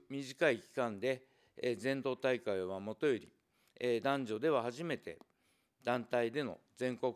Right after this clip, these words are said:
大会、大会へ出場を果たし、えー、卓球に向かう姿勢の変化が競技力を高め、同立、道内の強豪私立高校とも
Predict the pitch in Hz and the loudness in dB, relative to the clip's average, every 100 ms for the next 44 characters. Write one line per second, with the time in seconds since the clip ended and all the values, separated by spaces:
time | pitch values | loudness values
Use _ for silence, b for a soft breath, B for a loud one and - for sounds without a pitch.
0 | - 120 101 98 92 - _ _ - - | -2 -4 -4 -6 -8 -10 _ _ -10 -2
1 | 131 - 90 90 156 - - - 120 110 | -2 0 -2 0 0 -2 -10 -14 -12 -6
2 | 110 120 160 120 - 123 - - b b | -2 0 0 -2 -10 -10 -10 -16 b b
3 | b b b b - 127 147 143 - 156 | b b b b -4 -2 -2 -4 -4 -4
4 | 156 147 156 147 131 - 147 143 147 139 | -4 0 2 2 0 -2 -2 0 -4 -4
5 | - 101 143 143 b b b - 143 139 | -4 0 0 0 b b b -2 0 0
6 | 135 113 92 - 90 90 117 143 135 127 | -2 -4 -4 -6 -10 -8 -6 -2 0 -2
7 | - _ _ b b b b b b b | -4 _ _ b b b b b b b
8 | 143 147 143 131 - - 135 - 165 156 | 2 2 2 -4 -14 -18 -10 2 4 4
9 | 120 104 143 156 156 _ - 175 170 175 | 2 0 0 -2 -4 _ 2 4 4 4
10 | 165 - 156 147 - - 170 123 107 95 | 2 -2 -8 -10 -6 2 2 2 -4 -2
11 | 156 123 | -2 -2